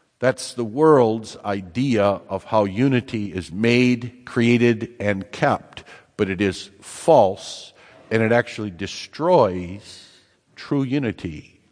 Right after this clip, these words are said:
Over against that is the church. We see here again in this passage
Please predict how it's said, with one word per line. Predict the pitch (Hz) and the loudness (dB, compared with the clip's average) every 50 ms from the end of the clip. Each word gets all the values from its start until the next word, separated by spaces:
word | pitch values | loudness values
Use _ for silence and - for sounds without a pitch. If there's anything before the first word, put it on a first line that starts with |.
| _ _ _ _ _ _ _ _ _ _ _ _ _ _ _ | _ _ _ _ _ _ _ _ _ _ _ _ _ _ _
Over | - 110 87 92 92 | -4 -2 0 0 0
against | 90 73 90 139 165 156 - - - | 2 4 2 2 2 2 -4 -6 -6
that | 85 76 78 90 - - _ _ _ _ _ _ _ _ _ _ _ _ _ _ _ _ | -4 -4 -4 -4 -6 -12 _ _ _ _ _ _ _ _ _ _ _ _ _ _ _ _
is | 101 98 98 85 - - | -4 -4 -4 -4 -6 -10
the | - | -12
church. | - - - 165 127 78 - - - - - - - - - - _ _ _ _ _ _ _ _ _ _ _ - - - - - _ _ _ _ _ _ _ _ _ _ _ _ _ _ | -8 -2 2 2 2 2 -2 -6 -16 -20 -20 -20 -20 -20 -20 -20 _ _ _ _ _ _ _ _ _ _ _ -20 -20 -20 -20 -20 _ _ _ _ _ _ _ _ _ _ _ _ _ _
We | - 110 107 | -2 0 0
see | - - - 151 147 | 2 2 2 2 2
here | 123 117 135 135 127 | 2 2 2 4 4
again | 120 104 101 135 147 139 131 120 120 131 117 - | 2 2 2 2 4 4 2 0 -2 -8 -14 -14
in | 104 101 104 | -12 -8 -4
this | 110 123 117 - | -4 -4 -4 -6
passage | - - 147 143 139 120 - - 110 110 110 113 110 - - - - | -4 -2 0 0 0 -2 -4 -6 -6 -6 -8 -12 -18 -20 -20 -20 -20